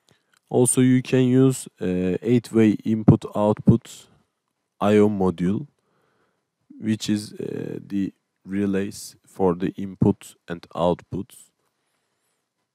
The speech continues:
Also, uh, you can use the extinguishing status indicator unit with extinguishing status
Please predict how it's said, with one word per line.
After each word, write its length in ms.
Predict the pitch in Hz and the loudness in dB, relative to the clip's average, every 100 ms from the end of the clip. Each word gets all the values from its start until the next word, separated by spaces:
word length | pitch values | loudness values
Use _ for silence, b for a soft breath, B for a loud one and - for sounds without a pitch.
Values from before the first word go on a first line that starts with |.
| _ _ _ _ _ _ _ _ _ _ _ _ _ - | _ _ _ _ _ _ _ _ _ _ _ _ _ 2
Also, 540 | 123 120 - 120 127 | 4 4 4 4 4
uh, 120 | - | 4
you 680 | 101 98 98 95 95 110 113 | 2 4 4 4 2 0 -2
can 340 | - 113 113 | 0 -2 0
use 480 | 113 123 120 - - | 0 0 0 -6 -16
the 380 | 104 107 110 107 - _ _ | -2 4 4 2 -6 _ _
extinguishing 800 | 101 - - 117 113 104 113 110 | -4 -4 -6 -2 0 0 -2 -8
status 540 | - - 107 113 - | -2 2 2 0 -4
indicator 680 | - 101 98 - 104 - 101 | -8 -8 -8 -2 -2 0 -4
unit 520 | 92 104 104 123 - _ - | 0 0 -2 -4 -16 _ -4
with 240 | 107 - _ | -4 -4 _
extinguishing 800 | 117 - - 113 107 101 - 117 | -12 -10 -12 -8 -4 -4 -6 -18
status 800 | - - - 98 - 117 - | -20 -8 -4 -2 -2 -6 -8